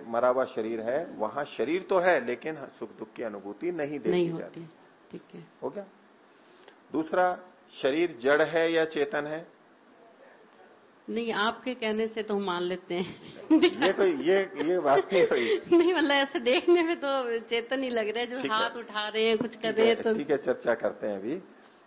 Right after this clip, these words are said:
Speaker 1: देखो, इस भाषा को मत बोलिए कि मैंने कहा है इसलिए मान रहे हैं।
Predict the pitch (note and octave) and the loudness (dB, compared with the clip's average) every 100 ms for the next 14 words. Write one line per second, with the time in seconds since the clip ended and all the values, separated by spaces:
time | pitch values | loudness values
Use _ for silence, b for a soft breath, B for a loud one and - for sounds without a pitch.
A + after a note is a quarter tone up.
0 | - C#3+ D3 D#3+ D#3+ C#3+ B2+ C3+ B2+ A#2+ | -4 0 0 0 0 0 0 -2 -2 -4
1 | A2 G#2 G2+ A#2+ D#3 D#3+ D3+ - - _ | -4 -6 -6 -4 -4 -4 -8 -10 -18 _
2 | F#2 A2 C#3 D3+ - A#2+ C#3+ F3+ F3+ D#3+ | -8 -4 -2 -4 -2 0 6 8 6 2
3 | D3 C#3 A2 F#2 - F#2+ - | -4 -4 -2 -6 -8 -18 -20